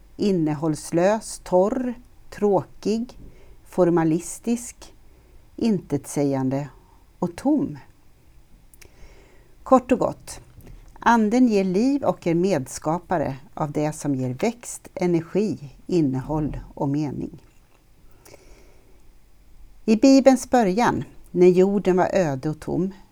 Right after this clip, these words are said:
står det om en gudsvind som blåste fram över vattnet.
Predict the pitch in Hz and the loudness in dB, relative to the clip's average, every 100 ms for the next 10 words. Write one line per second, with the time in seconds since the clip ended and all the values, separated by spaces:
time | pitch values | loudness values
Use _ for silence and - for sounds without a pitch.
0 | _ - - - 202 202 185 143 151 - | _ -18 -10 -2 2 2 2 0 -2 -6
1 | - 147 147 147 233 - - - - 226 | -4 -2 -2 -2 -4 -6 -14 -12 -4 0
2 | 139 139 - - - - 160 151 156 - | 0 -2 -6 -20 -16 -4 -2 0 -2 -2
3 | 160 - 151 139 - - 143 147 - - | -10 -4 -2 -2 -4 -6 -4 -4 -6 -10
4 | - - - - | -14 -14 -12 -16